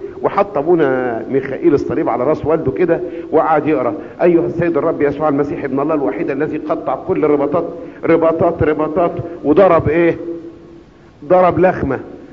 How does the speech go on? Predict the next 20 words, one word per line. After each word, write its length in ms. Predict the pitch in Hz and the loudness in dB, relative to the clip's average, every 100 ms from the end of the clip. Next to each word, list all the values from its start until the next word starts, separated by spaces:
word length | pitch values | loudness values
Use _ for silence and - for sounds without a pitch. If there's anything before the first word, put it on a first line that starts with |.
| - | -6
فراح 200 | 139 127 | -4 -2
مفتح 520 | 127 113 165 - 120 117 | -6 -6 -8 -6 -8 -4
عينيه 260 | 135 127 | -2 -2
عم 220 | 98 127 | -2 -2
بشاره 580 | 117 107 113 123 110 107 - - - - - - - - - | 0 -2 -2 0 0 -2 -8 -16 -20 -20 -20 -20 -20 -10 -2
وقال 320 | 123 139 131 | 0 2 4
له: 100 | 135 | 6
"يا 60 | 127 | 4
ابونا، 440 | 143 165 151 131 | 4 4 4 4
قول 440 | 127 160 165 151 | 2 2 2 2
من 140 | 139 139 | 2 2
الاول 720 | 131 - 156 156 151 165 - - - - - - - - - - - - - - - - - - - | 2 2 2 2 2 0 -2 -8 -10 -12 -16 -20 -20 -20 -20 -20 -20 -20 -20 -20 -20 -20 -20 -20 -10
وعيد 460 | 113 117 135 175 160 | -4 -2 2 2 4
التحليل 680 | 151 - 147 - 156 175 165 | 0 2 0 0 2 4 4
وعلى 400 | 147 117 139 139 | 4 4 2 2
مهلك 360 | 165 147 151 151 | 2 2 0 2
واقرا 260 | 151 156 | 0 2
لي 80 | 156 | 0
التحليل 400 | 160 160 - 165 | 0 -2 -2 -2
كويس." 480 | - 160 165 151 - | 2 4 4 2 -2